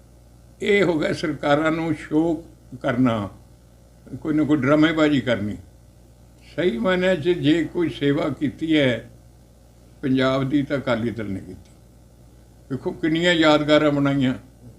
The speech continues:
ਮੇਰਾ ਖਿਆਲ ਹੈ ਕਿ ਜਦੋਂ ਦਾ ਪੰਜਾਬ ਬਣਿਆ ਹੈ ਇੰਨੀਆਂ ਯਾਦਗਾਰਾਂ, ਕਿਉਂਕਿ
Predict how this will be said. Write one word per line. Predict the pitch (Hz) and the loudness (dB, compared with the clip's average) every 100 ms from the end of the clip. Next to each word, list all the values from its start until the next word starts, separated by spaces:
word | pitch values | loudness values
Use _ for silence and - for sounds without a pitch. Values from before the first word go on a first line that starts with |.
| - - - - - - - - - | -20 -20 -20 -20 -20 -20 -20 -20 -8
ਮੇਰਾ | 123 143 170 | -2 0 0
ਖਿਆਲ | - 170 | 0 0
ਹੈ | 175 | 0
ਕਿ | 160 | -2
ਜਦੋਂ | 156 147 151 | 0 2 2
ਦਾ | 151 147 | 2 -2
ਪੰਜਾਬ | 156 147 143 151 147 | -2 2 4 4 2
ਬਣਿਆ | 147 151 143 | 0 2 2
ਹੈ | 127 123 - - - - - - - - | 2 -2 -6 -20 -20 -20 -20 -20 -20 -8
ਇੰਨੀਆਂ | 156 175 175 185 | -4 -2 0 0
ਯਾਦਗਾਰਾਂ, | 160 143 143 143 151 156 156 | 2 4 4 2 0 0 -2
ਕਿਉਂਕਿ | 170 160 | -6 -8